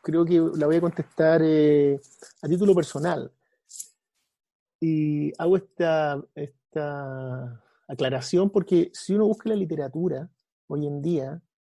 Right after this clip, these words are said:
manejo de la isquemia crónica, isquemia crítica,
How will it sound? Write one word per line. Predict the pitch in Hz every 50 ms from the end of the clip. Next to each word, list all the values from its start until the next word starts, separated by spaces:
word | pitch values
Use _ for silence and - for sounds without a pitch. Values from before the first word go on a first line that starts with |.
| _ _ -
manejo | 135 139 139 147 165 170 - - - 180 170 165 160 160 156 156 151 147 147 143 143 143
de | 147 143 147 143
la | 139 143 143 139 135 131 131 131 - _ -
isquemia | - 143 - _ _ _ _ _ _ _ - 151 143 139 139 139 127
crónica, | - 160 165 185 196 185 170 156 147 - - 151 147 147 147 147 147 147
isquemia | 135 - _ - 139 139 139
crítica, | - 156 175 180 175 165 - 170 160 151 - - 156 151 151 147 147 147 147 143 139